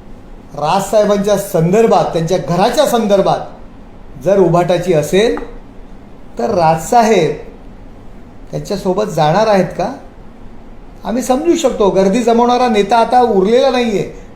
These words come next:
उभाटामध्ये, म्हणून केवळ वापरण्याकरता,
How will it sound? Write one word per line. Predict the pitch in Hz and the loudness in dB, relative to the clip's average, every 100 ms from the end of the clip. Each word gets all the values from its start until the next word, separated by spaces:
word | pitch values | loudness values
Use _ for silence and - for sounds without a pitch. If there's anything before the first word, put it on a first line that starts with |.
| - | -2
उभाटामध्ये, | 175 220 220 208 170 156 - - - - - - - - - | 2 4 4 2 2 0 -4 -12 -18 -18 -18 -18 -20 -20 -10
म्हणून | 151 175 262 370 403 - - - - - - - - - - - - - | -2 0 2 0 -6 -12 -16 -18 -20 -20 -20 -20 -20 -20 -20 -20 -20 -4
केवळ | 196 220 247 320 | 2 4 8 8
वापरण्याकरता, | 302 247 247 254 240 226 202 160 - 175 247 | 8 6 6 4 4 2 0 -2 -2 -4 -6